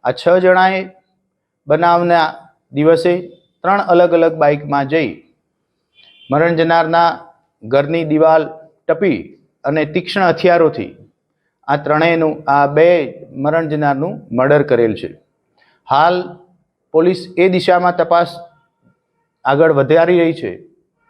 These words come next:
કે જે હથિયારોથી મર્ડર કરવામાં આવેલું છે એ હથિયારો as it is પરિસ્થિતિમાં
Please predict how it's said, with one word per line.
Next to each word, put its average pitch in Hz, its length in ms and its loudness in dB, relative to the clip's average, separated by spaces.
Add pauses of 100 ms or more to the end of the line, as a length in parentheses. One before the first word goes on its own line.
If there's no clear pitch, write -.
(440)
કે 180 340 2 (380)
જે 147 220 2
હથિયારોથી 175 800 0 (1000)
મર્ડર 170 280 2
કરવામાં 180 480 2
આવેલું 185 300 4
છે 92 420 -8 (420)
એ 165 120 0
હથિયારો 170 640 2 (420)
as 165 200 2
it 165 120 -6
is 175 240 -4
પરિસ્થિતિમાં 156 840 0